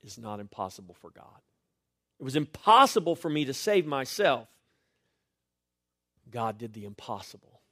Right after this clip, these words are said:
He saved me in spite of myself. So salvation is receiving the life of Christ. It's having that life imparted to us.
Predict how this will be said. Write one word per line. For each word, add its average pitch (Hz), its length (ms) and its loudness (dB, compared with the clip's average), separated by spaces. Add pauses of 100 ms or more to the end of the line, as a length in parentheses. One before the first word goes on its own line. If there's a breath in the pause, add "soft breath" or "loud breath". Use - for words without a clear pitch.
(280)
He - 100 -20
saved 101 500 -16
me 95 360 -20
in 104 80 -20
spite 90 340 -18
of 85 80 -20 (100)
myself. - 440 -20 (1040)
So 165 100 -6
salvation 156 1040 4
is 120 500 -2 (280)
receiving 131 640 -6
the 120 80 -6
life 131 400 -2
of 131 100 -18
Christ. - 600 -8 (720)
It's - 140 -12
having 175 420 0
that 156 260 0
life 123 380 -2
imparted 135 760 -6 (160)
to 143 280 -8
us. - 320 -16